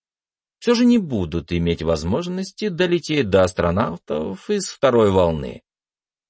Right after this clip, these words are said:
Они обречены?» «Ну что вы», улыбнулся Браун. «Если они нашли нужные ресурсы, непременно смогут добраться до людей.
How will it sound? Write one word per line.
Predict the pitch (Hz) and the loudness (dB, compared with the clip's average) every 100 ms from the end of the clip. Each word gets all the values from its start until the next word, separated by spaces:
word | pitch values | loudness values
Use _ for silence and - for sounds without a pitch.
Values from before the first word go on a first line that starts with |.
| _ | _
Они | 80 82 80 | -2 0 0
обречены?» | 80 76 82 73 82 76 76 110 _ _ _ _ _ _ _ _ - | -2 -2 -4 -4 -6 -6 -6 -8 _ _ _ _ _ _ _ _ -12
«Ну | - | -8
что | - - - 65 65 62 60 57 107 | -6 -8 -8 -8 -6 -4 -4 -6 -8
вы», | 113 - _ _ - | -10 -10 _ _ 2
улыбнулся | 117 92 76 69 64 | 4 4 0 -4 -4
Браун. | 62 57 57 58 - _ _ _ _ _ _ - | -4 -4 -6 -12 -18 _ _ _ _ _ _ -6
«Если | - 76 85 - 202 | -2 2 2 -2 -4
они | 196 165 156 165 175 165 | -2 0 -2 -2 0 0
нашли | 156 143 143 156 | 0 -2 -2 -2
нужные | 151 151 135 131 | -2 -2 -2 0
ресурсы, | 117 107 135 208 - - 85 82 87 | 0 -2 -6 -8 -8 -6 -4 -2 0
непременно | 123 202 220 214 208 233 - 117 117 | 0 0 0 0 0 0 -4 -4 -6
смогут | - 131 110 95 92 | -6 -2 0 0 0
добраться | 82 71 67 64 - | 0 0 -2 -4 -6
до | 65 65 | -4 -8
людей. | 64 58 - - - | -8 -12 -10 -10 -12